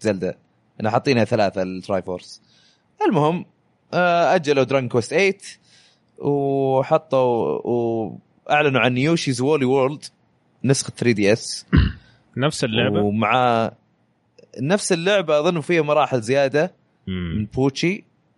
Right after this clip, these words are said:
Speaker 1: آه، أحس كأنهم قاعدين يقولون يا حسافة إنه نزلناها على الويو.
Speaker 2: ليش؟
Speaker 1: <laughs> الجهاز هذا ما جاب لنا شيء، خلنا نودي على ثري دي اس بس.
Speaker 2: <laughs> ثري دي اس يبيع، ها؟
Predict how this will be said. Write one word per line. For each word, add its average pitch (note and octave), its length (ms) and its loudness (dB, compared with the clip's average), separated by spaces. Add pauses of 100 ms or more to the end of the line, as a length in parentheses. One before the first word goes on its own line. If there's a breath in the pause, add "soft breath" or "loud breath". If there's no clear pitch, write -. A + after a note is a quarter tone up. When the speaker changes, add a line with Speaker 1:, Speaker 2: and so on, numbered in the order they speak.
(920)
Speaker 1:
آه، A2+ 280 2
أحس G3 260 0
كأنهم G#3 260 0
قاعدين E3 220 0
يقولون D#3 320 0
يا C3 360 2
حسافة B2+ 460 -2
إنه A2+ 400 -2 (420 soft breath)
نزلناها B2 500 0
على A2 100 4
الويو. B2+ 640 0 (1300)
Speaker 2:
ليش؟ F3+ 500 0
Speaker 1:
<laughs> - 120 -10
الجهاز C#3+ 320 0
هذا C#3+ 140 0
ما C#3+ 120 2
جاب D3+ 180 0
لنا C#3+ 160 0
شيء، E3 440 0 (180)
خلنا F3 460 0
نودي F3 300 2
على D3+ 100 2
ثري F3+ 200 0
دي D#3+ 180 0
اس - 180 -4
بس. D3+ 300 0
Speaker 2:
<laughs> - 0 -
ثري B2 280 -4
دي B2+ 240 0
اس G#3 120 -4
يبيع، A#2 440 0
ها؟ - 20 -6